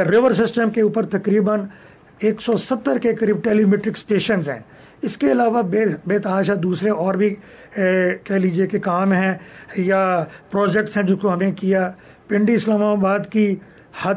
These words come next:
پہ اربن فلڈ مینجمنٹ میں ایک تاریخ ساز کام ہوا ہے اور میں دعا کرتا ہوں، یہ میری aspiration ہے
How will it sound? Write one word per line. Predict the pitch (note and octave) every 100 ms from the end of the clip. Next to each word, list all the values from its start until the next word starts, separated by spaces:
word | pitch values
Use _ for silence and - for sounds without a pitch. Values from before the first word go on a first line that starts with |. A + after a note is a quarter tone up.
| G3 -
پہ | - G3 F#3+ - _ _ -
اربن | G3 G3+ A3
فلڈ | G#3 F#3+
مینجمنٹ | F#3 F#3 F#3+ F3+ F#3+ D#3+
میں | F#3+ F#3
ایک | F3+
تاریخ | - F#3 F#3+ A3+
ساز | - G3 F3+
کام | - F3+ F3+
ہوا | F#3 F3
ہے |
اور | F3+
میں | F#3+ F#3+ G3 F#3+ - - - -
دعا | F3+ A3+
کرتا | A#3 A3 - G3+
ہوں، | F#3+ F#3+ F3+ - - -
یہ | F#3 G3
میری | F#3 F#3 F#3+
aspiration | - - G3 F#3 G#3+ G#3 G#3
ہے | D#3+